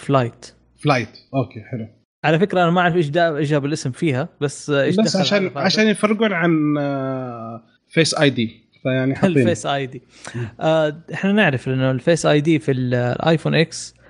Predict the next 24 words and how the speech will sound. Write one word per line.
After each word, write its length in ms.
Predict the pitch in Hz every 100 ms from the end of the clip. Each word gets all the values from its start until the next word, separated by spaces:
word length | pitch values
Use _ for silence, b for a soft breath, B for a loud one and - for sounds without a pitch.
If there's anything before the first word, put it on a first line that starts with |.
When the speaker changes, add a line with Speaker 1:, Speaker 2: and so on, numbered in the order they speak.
| b -
Speaker 1:
آه، 340 | 139 131 127
النقاط 760 | 127 127 131 135 160 - 170 -
حقتها، 920 | 160 147 151 151 156 175 175 143 135
آه، 20 |
تقريبا 420 | 127 127 151 143
ثلاثين 640 | 127 139 143 139 170 170 165
ألف 320 | 156 165 -
Speaker 2:
ألف 0 |
Speaker 1:
نقطة 280 | 131 123 143
Speaker 2:
نقطة، 320 | 127 - 110 135
إيه. 280 | 123 - _ _ -
Speaker 1:
على 140 | 139
الوجه 320 | 135 135 123 -
كامل. 320 | 127 113 120 B B -
Speaker 2:
إيه، 80 | 120
نعم. 120 | 110
Speaker 1:
فيفو 540 | 190 190 196 196 196 - -
سوتها 680 | - 143 160 160 160 170
ثلاثمية 600 | 160 143 135 - 175 165 -
ألف 260 | 160 160 - _ -
نقطة. 440 | 131 - - - _ _ _
Speaker 2:
أوه، 340 | 117 156 139 117
عشرة 220 | 135 135
أضعاف. 240 | 139 143